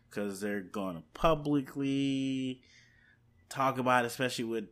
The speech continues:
San Diego Comic-Con coming up. It's probably gonna do a panel there and bring that up and be like, "I'm being this guy."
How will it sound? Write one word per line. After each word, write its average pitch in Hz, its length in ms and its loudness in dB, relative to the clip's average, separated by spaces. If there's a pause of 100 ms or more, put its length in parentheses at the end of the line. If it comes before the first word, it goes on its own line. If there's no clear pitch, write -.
(100)
San 117 300 -4
Diego 107 360 -2
Comic-Con 107 600 -6
coming 104 260 -8
up. 101 140 -8
It's 98 120 -12
probably 104 320 -4
gonna 98 160 -10
do 98 120 -6
a 95 40 -8
panel 151 380 -2
there 135 360 -2
and 120 120 -4
bring 110 200 -4
that 107 180 -4
up 117 180 -4
and 110 140 -10
be 107 40 -8
like, 110 180 -6
"I'm 156 280 -6
being 170 280 -2
this 170 160 -6
guy." 120 420 -10